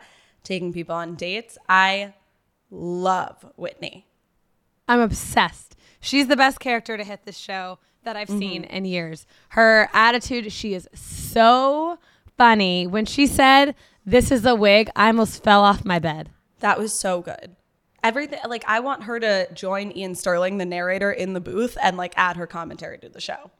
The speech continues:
Speaker 2: I think Whitney is who we all should emulate on a daily basis. She goes up to Andre and she's like,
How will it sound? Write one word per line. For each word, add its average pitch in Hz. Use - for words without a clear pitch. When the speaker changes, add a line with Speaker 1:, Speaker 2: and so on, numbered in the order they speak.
Speaker 2:
I 262
think 302
Whitney 247
is 214
who 214
we 208
all 196
should 196
emulate 190
on 247
a 247
daily 214
basis. 180
She 302
goes 285
up 262
to 254
Andre 208
and 196
she's 202
like, 208